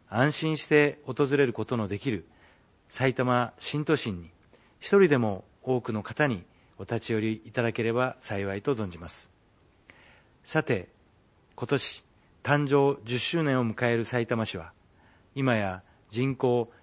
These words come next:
百二十三万人を超える大都市へと発展してまいりました。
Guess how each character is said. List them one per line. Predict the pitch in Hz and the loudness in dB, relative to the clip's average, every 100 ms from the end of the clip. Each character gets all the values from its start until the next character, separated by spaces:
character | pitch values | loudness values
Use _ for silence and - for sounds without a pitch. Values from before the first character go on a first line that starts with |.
| - | -10
百 | 113 - | -6 0
二 | 180 170 | 2 4
十 | 131 | 2
三 | 110 127 135 | 0 0 2
万 | 135 131 | 2 0
人 | 127 123 | 0 -2
を | 117 | 0
超 | 127 | 2
え | 117 | 2
る | 113 110 - _ _ | 2 -2 -8 _ _
大 | 120 120 | -2 0
都 | 127 | -2
市 | 113 143 | 0 2
へ | |
と | 156 117 90 - | 2 0 -4 -12
発 | - 101 | -16 -12
展 | - 113 | -6 -6
し | 101 | -2
て | 151 | 0
ま | 123 | 0
い | |
り | 95 | -4
ま | 87 | -8
し | - | -14
た。 | - | -20